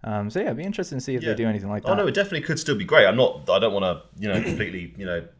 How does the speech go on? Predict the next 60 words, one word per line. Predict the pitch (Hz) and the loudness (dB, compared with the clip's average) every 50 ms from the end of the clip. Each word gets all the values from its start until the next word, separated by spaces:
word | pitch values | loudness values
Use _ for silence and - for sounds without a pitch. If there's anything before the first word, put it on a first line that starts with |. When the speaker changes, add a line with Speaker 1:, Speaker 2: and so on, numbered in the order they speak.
| - - | -20 -12
Speaker 2:
shit | - - - 110 98 | -10 -6 -4 -2 0
all | 92 92 | 2 4
over | 117 123 85 80 78 | 2 2 2 -2 -6
it. | 78 80 | -4 -4
It | 92 87 | -6 -6
could | 87 85 | -8 -10
still | - - 127 113 | -8 -6 -4 -4
be | 95 78 101 92 | -4 -4 -6 -2
very | 82 98 92 92 | 0 0 2 4
well. | 117 117 92 | 4 4 4
It | 87 | 2
would | 87 | -4
just | - | -6
have | 101 98 | -10 -8
to | - 113 | -4 -4
Speaker 1:
Yeah. | 98 | -4
Speaker 2:
refocus | 92 98 92 - 117 127 127 - - - | -2 -4 -2 0 0 0 0 -2 -10 -12
itself | - - - 82 73 - | -10 -4 -4 -4 -4 -4
slightly, | - - 80 65 67 78 | -4 -4 -4 -2 -2 -2
a-, | 82 85 - | -4 -2 0
as | 87 92 80 | -2 -2 -2
you | 85 | -4
said, | 82 - 110 95 82 | -6 0 0 0 0
and, | 87 82 78 - - - - _ _ _ _ _ _ _ - | 0 -6 -8 -10 -14 -20 -20 _ _ _ _ _ _ _ -10
and, | 90 87 87 85 82 - 85 82 | -8 -8 -8 -8 -10 -12 -16 -16
uh, | - - - _ _ _ _ _ _ | -20 -20 -20 _ _ _ _ _ _
maybe | 101 107 101 92 98 | -6 -4 -4 -2 0
up | 98 87 - | 0 -2 -2
the | 95 | -4
quality. | - 113 107 107 - | -10 -8 -6 -4 -2
I | 90 80 98 | -2 0 -2
think | 131 139 143 196 190 | -2 -2 -2 -2 -2
there's | 160 165 | -2 0
nothing | 180 208 196 165 170 165 | 2 2 2 2 2 2
wrong | 165 151 | 4 4
with | 123 107 | 4 6
having | - 113 104 107 107 | 4 4 4 4 2
a, | 90 95 98 90 - - - - - | 2 0 0 0 -6 -14 -8 -4 -4
you | 104 107 | -4 -2
know, | 98 92 - | 0 -2 -2
a | - 92 | -2 -4
huge | - - - 120 113 90 | -8 -8 -8 -8 -8 -6
amount | 92 104 95 87 | -4 -4 -4 -4
of | 90 | -4
indie | 101 98 90 90 82 | -4 -6 -6 -2 0
games. | 101 95 90 90 85 - - - - - _ _ - | 0 0 0 -2 -6 -12 -14 -16 -20 -20 _ _ -4
Obviously, | 101 85 92 87 - 95 | -4 -4 -4 -6 -4 0
a | 98 | 0
lot | 101 95 | 0 0
of | 87 - | 0 -6
whom | 90 92 92 87 85 | -10 -10 -10 -8 -6
are | 73 | -6
not | 90 95 85 | -4 -4 -6
gonna | 85 85 90 | -6 -6 -4
make | 95 107 113 107 | -2 -2 -2 -2
it, | 95 80 | -8 -12
et | 73 | -10
cetera, | - - - - - 76 | -10 -10 -10 -10 -12 -14
'cause, | - 85 80 | -14 -14 -14
but | - - - 104 95 - - - | -12 -2 0 2 2 2 -2 -8